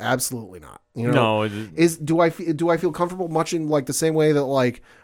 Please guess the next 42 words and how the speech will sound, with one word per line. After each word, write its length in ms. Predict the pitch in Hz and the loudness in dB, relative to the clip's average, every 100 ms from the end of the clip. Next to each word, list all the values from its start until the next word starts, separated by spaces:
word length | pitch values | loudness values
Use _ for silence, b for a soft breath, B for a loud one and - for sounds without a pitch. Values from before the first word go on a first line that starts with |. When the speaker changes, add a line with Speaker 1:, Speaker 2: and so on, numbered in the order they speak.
| - | -6
Speaker 1:
Brady 260 | 131 151 | -2 0
was 160 | 151 123 | 0 -2
out 180 | 131 135 | -4 0
that 120 | 147 | 0
was, 180 | 143 - | 0 -2
tho-, 260 | 147 139 139 | -6 0 0
for 140 | - | 2
those 160 | 147 143 | 2 2
first 320 | - 147 147 | 0 -4 -2
four 160 | 151 139 | -2 -2
games 220 | 139 143 | -2 -4
a 40 | |
couple 220 | - 143 139 | -4 -4 -2
years 220 | 143 135 | 0 0
ago 160 | 143 | 0
and 80 | 143 | 0
we 80 | 131 | 0
had 200 | 135 117 | 0 0
backups? 480 | 127 123 160 151 143 | -2 -2 -4 -6 -8
You 60 | |
know, 120 | 135 127 | -6 -6
I 20 | |
was 120 | 117 | -6
like, 120 | 120 | -10
"Yeah, 140 | 151 156 | -8 -6
I 20 | |
don't 140 | 147 | -4
know." 160 | 147 143 | -4 -6
But 200 | 127 - | -8 -10
then 240 | 147 147 151 | -10 -10 -8
they 100 | 151 | -8
played 240 | 151 175 | -6 -8
serviceable. 480 | 160 185 123 107 64 | -6 -6 -6 -10 -10
Is 220 | 123 139 | -6 -6
he 160 | 165 151 | -4 -4
a 40 | |
good 220 | 127 147 | -4 -6
service 380 | 147 135 151 156 | -6 -4 -4 -6
until 240 | 131 143 120 | -8 -8 -6
Matt 260 | 120 139 | -6 -6
comes 180 | 160 160 | -6 -4
back? 300 | 180 190 - | -2 -2 -4